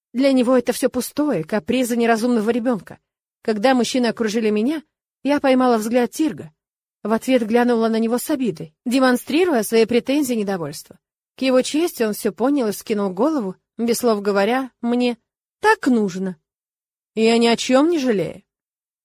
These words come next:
Рррр! Мне вдруг захотелось укусить его за самое мягкое место. Да посильнее. Меня в буквальном смысле взяли в кольцо. Окружили так, что не прорваться без огнестрела.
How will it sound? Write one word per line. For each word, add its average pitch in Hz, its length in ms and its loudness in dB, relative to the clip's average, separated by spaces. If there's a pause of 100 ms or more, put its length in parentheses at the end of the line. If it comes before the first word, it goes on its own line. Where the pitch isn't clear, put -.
(120)
Рррр! 269 520 -4 (280)
Мне 208 220 -2
вдруг 190 200 -6
захотелось 214 540 -4
укусить 247 340 -8
его 190 120 -4
за 190 120 -4
самое 233 260 -2
мягкое 220 320 -2
место. 170 380 -8 (400)
Да 196 140 -6
посильнее. 233 640 0 (560)
Меня 294 260 2
в 240 60 -2
буквальном 277 420 2
смысле 277 400 -2
взяли 262 360 0
в - 120 -20
кольцо. - 420 -6 (340)
Окружили 262 480 0
так, 359 220 0
что 220 400 2
не 214 140 -2
прорваться 240 540 0
без 202 360 -2
огнестрела. 247 580 -4